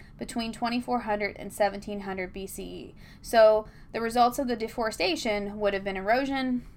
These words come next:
which decreased the crop yields. Make sure and put that down in your notes. Also contributing to this disaster was the increasing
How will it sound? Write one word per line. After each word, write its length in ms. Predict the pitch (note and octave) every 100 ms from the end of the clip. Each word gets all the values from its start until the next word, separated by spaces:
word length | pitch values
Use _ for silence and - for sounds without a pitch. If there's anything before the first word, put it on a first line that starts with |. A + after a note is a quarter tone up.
| -
which 480 | G#3+ G#3 G#3 - - - - - - - - - - -
decreased 540 | A#3 G#3+ A3 G#3+ -
the 120 | - F#3
crop 300 | - G3 G3
yields. 400 | - - - - - - - - - -
Make 120 | G#3
sure 140 | A3+
and 80 | A3
put 120 | A3
that 140 | G#3 G3
down 180 | F#3+
in 100 | F#3+
your 120 | F#3+ F#3
notes. 380 | F3+ - - - - - - -
Also 360 | B3+ F#4 G#4+
contributing 640 | G4 D#4+ C#4 D4+ D4 C#4+ C#4
to 80 | A#3+
this 180 | A#3+
disaster 640 | A#3+ G#3 G#3 G3+ A3 - A#3
was 180 | G#3+ G3+
the 120 | G#3
increasing 760 | G3 - C4 C4 D4 C#4+ C#4